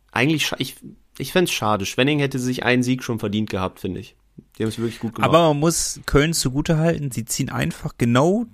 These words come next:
Speaker 2: das weiter durch, was sie auch in der Hauptrunde gemacht haben. Nicht nur was die Siege angeht, sondern auch wie sie gewinnen. Nicht
Speaker 1: Ja.
Speaker 2: immer pompös und groß,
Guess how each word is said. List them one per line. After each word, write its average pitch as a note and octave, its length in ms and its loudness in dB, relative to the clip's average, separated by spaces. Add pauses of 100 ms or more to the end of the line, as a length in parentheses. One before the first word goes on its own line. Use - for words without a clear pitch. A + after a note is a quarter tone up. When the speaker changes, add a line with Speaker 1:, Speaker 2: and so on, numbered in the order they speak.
(120)
Speaker 2:
das - 460 0
weiter D3 260 0
durch, C#3+ 400 0
was C#3 140 -4
sie C#3 80 2
auch C3+ 80 0
in D3 60 -2
der C#3 80 4
Hauptrunde A#2+ 440 0
gemacht G#2+ 340 -2
haben. G2+ 220 -4
Nicht C#3+ 160 2
nur D#3 100 4
was C3 140 0
die A#2+ 60 -4
Siege C#3+ 300 4
angeht, A2+ 320 2
sondern A2+ 220 4
auch A2+ 180 2
wie D3+ 140 2
sie E3+ 160 2
gewinnen. G2+ 420 -2 (340)
Nicht C3 200 0
Speaker 1:
Ja. A#2 100 6
Speaker 2:
immer C#3 500 4 (160)
pompös D3 680 2
und B2 160 -4
groß, D3 500 4